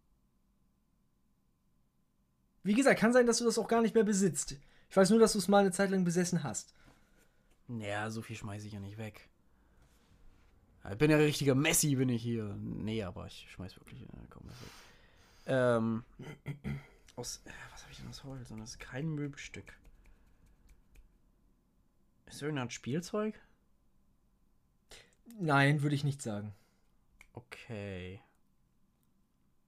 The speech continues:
Speaker 2: Eine Kiste?
Speaker 1: Es ist ein Hohlraum.
Speaker 2: Ein Koffer?
Speaker 1: Nein. Also es hat einen Hohlraum. Also so langsam wird's offensichtlich, Mann.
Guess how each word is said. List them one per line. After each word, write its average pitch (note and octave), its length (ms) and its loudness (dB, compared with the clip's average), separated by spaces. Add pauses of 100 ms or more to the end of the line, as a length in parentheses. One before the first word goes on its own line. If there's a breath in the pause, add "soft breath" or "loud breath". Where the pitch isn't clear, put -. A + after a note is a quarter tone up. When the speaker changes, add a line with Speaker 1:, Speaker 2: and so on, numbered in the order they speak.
(640)
Speaker 2:
Eine G#2 100 -18
Kiste? - 580 -4 (1120 loud breath)
Speaker 1:
Es C#3+ 140 -2
ist E3 100 4
ein G#3+ 80 12
Hohlraum. A#2+ 680 10 (360)
Speaker 2:
Ein - 60 -6
Koffer? D#3 380 0 (580)
Speaker 1:
Nein. E3 680 4 (4000)
Also C3+ 160 -2
es D3 80 2
hat A3 180 8
einen C#3+ 100 2
Hohlraum. G#2 540 -2 (1800 loud breath)
Also C3 240 -2
so D3 80 0
langsam F3 280 4
wird's D#3+ 120 -2
offensichtlich, D3+ 600 -4
Mann. A#2 240 -2